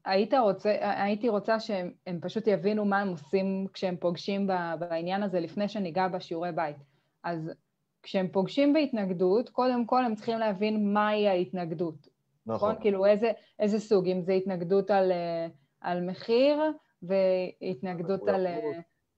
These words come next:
Speaker 1: על מחויבות, והתנגדות
Speaker 2: גיל.
Speaker 1: על, אה, זמן, וגיל, ו-, וכולי וכולי, אז
Speaker 2: Whatever,
Speaker 1: אנחנו
Speaker 2: לא
Speaker 1: כאילו,
Speaker 2: חסר.
Speaker 1: נכון,
Speaker 2: אנחנו
Speaker 1: אנחנו
Speaker 2: עושים, אה,
Speaker 1: פשוט
Speaker 2: מה שנקרא, מ-, מיון כזה.
Speaker 1: מי-, מיון, בדיוק, ממיינים.
Speaker 2: בדיוק. ואז אנחנו אפילו רושמים לנו את זה ומתייחסים אליהם.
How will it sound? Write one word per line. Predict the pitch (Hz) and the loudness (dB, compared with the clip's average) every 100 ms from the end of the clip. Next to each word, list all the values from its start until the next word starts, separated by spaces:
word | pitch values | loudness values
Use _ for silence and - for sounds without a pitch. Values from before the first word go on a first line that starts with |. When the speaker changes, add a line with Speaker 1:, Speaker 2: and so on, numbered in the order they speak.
| _ | _
Speaker 1:
על | - 175 180 | -10 -6 -6
מחויבות, | 180 196 185 170 208 269 277 208 | -6 -2 -2 -2 2 4 4 2
והתנגדות | 185 180 175 135 156 151 | -4 -2 0 2 2 2
Speaker 2:
גיל. | 131 | 0
Speaker 1:
על, | 180 180 | -2 -2
אה, | 175 175 165 | -4 -6 -4
זמן, | 196 220 254 277 262 185 | -2 0 0 2 2 0
וגיל, | 175 160 214 262 262 | -2 -2 0 2 2
ו-, | 175 175 170 165 | -2 -6 -8 -10
וכולי | 170 185 190 | -2 0 2
וכולי, | 185 196 240 | 2 2 6
אז | 233 | 6
Speaker 2:
Whatever, | |
Speaker 1:
אנחנו | - 190 - | 6 -2 2
Speaker 2:
לא | 131 | 4
Speaker 1:
כאילו, | 123 127 | 4 2
Speaker 2:
חסר. | 123 80 _ _ _ _ | 0 -6 _ _ _ _
Speaker 1:
נכון, | - 120 | -4 0
Speaker 2:
אנחנו | 147 | 2
Speaker 1:
אנחנו | 135 165 | 4 4
Speaker 2:
עושים, | - 185 180 | 4 4 4
אה, | 175 | 6
Speaker 1:
פשוט | 160 | 4
Speaker 2:
מה | 156 | 2
שנקרא, | 151 139 151 151 143 135 | 0 0 2 4 4 2
מ-, | 127 123 120 | 0 0 4
מיון | 131 131 110 | 6 6 4
כזה. | 104 90 92 220 | 0 -2 0 0
Speaker 1:
מי-, | 220 220 214 214 | 0 -4 -6 -2
מיון, | 214 220 202 170 | 0 0 -2 -4
בדיוק, | 170 185 160 165 | -2 0 -2 -4
ממיינים. | 226 226 392 233 | 2 6 6 6
Speaker 2:
בדיוק. | 196 123 - _ _ _ _ _ | 2 -2 -6 _ _ _ _ _
ואז | 107 127 147 165 | -2 2 4 4
אנחנו | 185 170 180 180 | 4 2 2 0
אפילו | - 196 | 2 4
רושמים | 190 185 180 147 | 4 4 -2 0
לנו | 117 113 | 0 -2
את | 110 | -2
זה | 127 | -4
ומתייחסים | 143 143 156 - 277 277 | -4 -6 -8 -6 -4 -2
אליהם. | 165 | 0